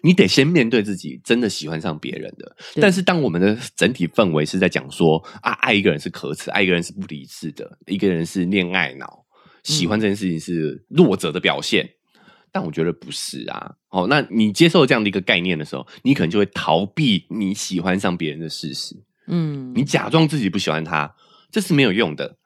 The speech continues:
Speaker 2: 嗯。
Speaker 1: 施老师建议的方法是什么？是你要先承认自己喜欢上对方，我们来看看我们喜欢上的是不是真实的他。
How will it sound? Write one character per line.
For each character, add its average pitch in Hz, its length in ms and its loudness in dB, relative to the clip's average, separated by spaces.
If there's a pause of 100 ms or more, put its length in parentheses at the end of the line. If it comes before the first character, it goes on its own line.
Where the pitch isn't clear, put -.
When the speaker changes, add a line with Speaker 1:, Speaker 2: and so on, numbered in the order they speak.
(120)
Speaker 2:
嗯。 196 200 4
Speaker 1:
施 135 180 -2
老 165 140 6
师 131 400 2
建 131 200 2
议 113 40 2
的 101 80 2
方 101 220 0
法 73 160 0
是 85 160 -8
什 - 100 -12
么？ - 140 -20
是 123 220 -6
你 92 100 -4
要 104 160 2
先 107 180 -4
承 95 200 -6
认 104 120 -4
自 95 120 -10
己 87 80 -8
喜 - 80 -12
欢 69 100 -14
上 76 140 -16
对 71 160 -10
方， - 200 -12 (160)
我 90 120 -4
们 90 100 0
来 98 80 2
看 110 140 2
看 104 180 -2 (140)
我 76 80 -4
们 87 100 0
喜 - 180 -6
欢 104 160 -10
上 98 200 -8
的 - 80 -14
是 - 180 -8
不 117 100 -6
是 98 140 -12
真 87 180 -4
实 - 140 -10
的 - 80 -10
他。 - 340 -12